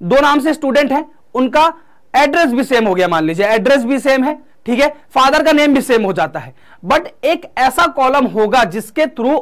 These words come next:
उन दोनों students के बीच में difference किया जा सकता होगा, यूनिकनेस find की जा सकती होगी। या तो उनका mobile number होगा, mobile number दोनों का यूनिक होगा, अलग अलग होगा,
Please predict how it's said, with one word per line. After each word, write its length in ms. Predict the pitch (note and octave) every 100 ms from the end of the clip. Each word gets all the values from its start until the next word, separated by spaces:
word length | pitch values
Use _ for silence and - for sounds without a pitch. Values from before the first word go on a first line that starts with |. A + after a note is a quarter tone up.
| -
उन 120 | B3+
दोनों 460 | A#3+ B3 D4 B3+ G#3+
students 400 | - A3+ B3+ C4
के 120 | C4
बीच 220 | G#3+ B3
में 100 | C#4+
difference 420 | G#3 F#3 C4 E4 - - - -
किया 220 | A#3 C#4+
जा 200 | D4 C4
सकता 300 | B3+ B3+ C4
होगा, 200 | A#3+ A#3+
यूनिकनेस 560 | B3 A#3 B3 C4+ E4 -
find 300 | D4+ C#4 C#4 -
की 180 | C#4+ D4
जा 180 | G#3+ F#3
सकती 280 | F3+ - F3
होगी। 260 | C#3+ B2+ - - -
या 140 | A#3 C4
तो 120 | D#4+
उनका 200 | D4+ D#4
mobile 360 | B3+ G#3 A3+ A#3+
number 240 | A#3+ A#3+
होगा, 240 | A#3 G#3+ - - - -
mobile 300 | F3 F#3 A#3+
number 200 | A#3+ A#3+
दोनों 260 | A3 A#3 B3
का 80 | B3+
यूनिक 360 | A3 A#3+ C4
होगा, 180 | B3 B3
अलग 300 | C4 G3 A3
अलग 280 | A#3+ A#3 A3
होगा, 220 | A3 A#3+